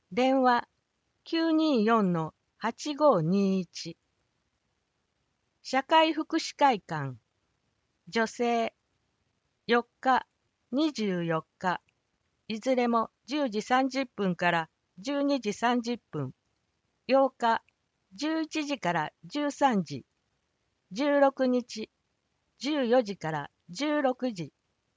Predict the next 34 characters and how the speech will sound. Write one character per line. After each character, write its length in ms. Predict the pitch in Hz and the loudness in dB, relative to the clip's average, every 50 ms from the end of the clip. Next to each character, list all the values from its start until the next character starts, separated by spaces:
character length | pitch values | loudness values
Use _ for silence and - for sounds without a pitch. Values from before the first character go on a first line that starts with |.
| _ _ _ _ _ _ _ _ _ _ - | _ _ _ _ _ _ _ _ _ _ -2
予 100 | 220 226 | 0 0
約 300 | 233 247 254 247 - - | 2 2 0 -2 -4 -20
制。 480 | - - 220 220 208 202 196 185 185 _ _ _ _ _ _ _ _ _ _ _ _ _ - | -10 -6 -2 0 0 0 -2 -4 -8 _ _ _ _ _ _ _ _ _ _ _ _ _ -4
性 220 | - 294 311 302 | 0 2 2 4
別 300 | 294 302 311 - - 269 | 4 0 -4 -2 0 2
は 160 | 285 269 269 | 4 4 4
問 180 | - 262 262 269 | 2 0 0 2
い 60 | 262 | 2
ま 140 | 254 254 247 | 0 0 -2
せ 180 | - 240 220 | -2 -2 -4
ん。 160 | 180 127 131 _ _ _ _ _ _ _ _ _ _ _ _ _ - | -4 -4 -6 _ _ _ _ _ _ _ _ _ _ _ _ _ -2
男 280 | 208 277 302 294 269 226 | 2 4 4 4 4 2
女 180 | 196 190 185 | 2 0 -2
共 300 | 170 - - 262 269 269 | -2 -2 -2 0 0 2
同 200 | 247 269 262 262 | 2 2 0 0
参 280 | 240 - - 269 254 262 | 0 0 0 0 0 0
画 140 | - 247 240 - | -2 -4 -6 -4
セ 240 | - - 233 240 | -8 -4 -2 -2
ン 80 | 220 180 | -2 -2
タ 340 | - - 151 139 131 127 - _ _ _ _ _ _ _ _ _ _ - | -4 -4 -6 -6 -6 -8 -14 _ _ _ _ _ _ _ _ _ _ 0
ー。 0 | |
電 280 | 240 247 240 240 240 233 | 2 2 2 2 0 0
話、 240 | 233 226 220 220 _ _ _ _ _ _ _ _ _ _ _ | 0 0 -2 -4 _ _ _ _ _ _ _ _ _ _ _
九 280 | - - 311 320 311 320 | -6 -2 0 2 2 2
二 240 | 311 311 302 247 208 | 4 4 4 2 2
三 380 | - - 202 202 202 196 202 | 0 -2 -4 -2 -2 -2 -2
の 200 | 202 190 190 - _ _ _ _ _ _ _ _ - | -2 -2 -4 -6 _ _ _ _ _ _ _ _ -4
四 280 | 180 254 285 311 302 277 _ | 2 2 4 4 2 -2 _
九 240 | - 294 277 226 180 | -6 -4 -2 -2 0
四 300 | 160 196 208 202 202 202 | 0 0 0 0 0 0
零。 300 | 185 190 165 135 120 113 _ _ _ _ _ _ _ _ _ _ _ _ _ _ _ _ _ _ _ _ _ _ _ _ _ _ _ | 0 0 -2 -2 -4 -10 _ _ _ _ _ _ _ _ _ _ _ _ _ _ _ _ _ _ _ _ _ _ _ _ _ _ _
心 320 | - - 277 302 311 302 - | -14 -4 0 2 2 2 4
配 300 | - 285 269 269 262 233 | 6 6 6 6 4 2
事。 440 | 247 233 240 - - 220 220 - | 0 -2 -2 -2 -2 -2 -2 -2